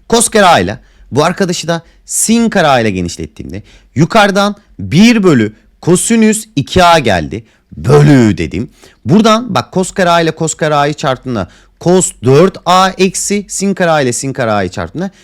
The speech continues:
sin dördüncü dereceden A bölü sin kare A çarpı kos kare A. Hocam neler neler oluyor burada. Bölüğünün üstü, bölüğünün altı. Birincisi olduğu gibi yazılır. Kos iki A. La açılar zaten birbirlerine dikkat ediyorsan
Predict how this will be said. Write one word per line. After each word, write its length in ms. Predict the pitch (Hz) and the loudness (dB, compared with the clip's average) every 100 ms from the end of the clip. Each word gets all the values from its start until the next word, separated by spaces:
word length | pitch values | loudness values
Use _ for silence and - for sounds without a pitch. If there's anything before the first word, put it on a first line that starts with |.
| _ | _
sin 380 | - 220 180 107 | -8 -2 0 2
dördüncü 580 | 156 170 156 185 185 175 | 2 2 0 -2 -2 -2
dereceden 540 | 143 113 92 87 90 - | -2 -2 -4 -8 -10 -4
A 320 | 117 143 180 | 2 4 4
bölü 260 | 170 156 151 _ _ - | 2 0 -2 _ _ -16
sin 400 | - - 214 202 | -6 2 2 2
kare 260 | 139 98 - | 0 -2 -2
A 260 | - 139 180 | 2 4 4
çarpı 560 | 185 208 185 - 190 180 _ _ - | 2 -2 -2 -2 -4 -4 _ _ 0
kos 300 | 220 220 - | 2 2 2
kare 240 | 170 170 | 2 2
A. 320 | 151 139 104 | 4 2 2
Hocam 560 | 107 110 139 131 127 120 | -2 -4 -4 -4 -6 -6
neler 260 | 120 113 | -10 -10
neler 300 | 113 104 104 | -10 -10 -10
oluyor 320 | 101 90 87 82 | -10 -8 -8 -8
burada. 220 | 73 71 - - - 104 | -14 -16 -16 -18 -14 -2
Bölüğünün 600 | 135 160 170 147 127 113 | 4 6 6 6 4 2
üstü, 420 | - - 90 71 | 0 -4 -6 -2
bölüğünün 500 | 127 131 127 107 98 | 2 4 4 4 2
altı. 340 | 85 78 175 - - - - | -2 -4 -8 -10 -20 -12 2
Birincisi 460 | 196 247 220 220 | 4 4 2 2
olduğu 280 | 233 214 208 | 4 4 2
gibi 180 | 180 131 | 0 0
yazılır. 300 | 101 78 73 - | 0 -2 -8 -2
Kos 240 | 202 196 | -4 -4
iki 200 | 143 92 | -8 -8
A. 60 | - - _ - | -8 -18 _ -6
La 200 | 104 - | -6 -4
açılar 360 | 175 - 214 175 | -8 -4 -4 -4
zaten 440 | 131 208 151 107 | -4 -4 -2 -4
birbirlerine 500 | 110 160 143 170 113 | -2 -2 0 0 -2
dikkat 280 | 101 - 180 | -4 -6 -6
ediyorsan 440 | 110 147 208 117 | -4 -4 -4 -8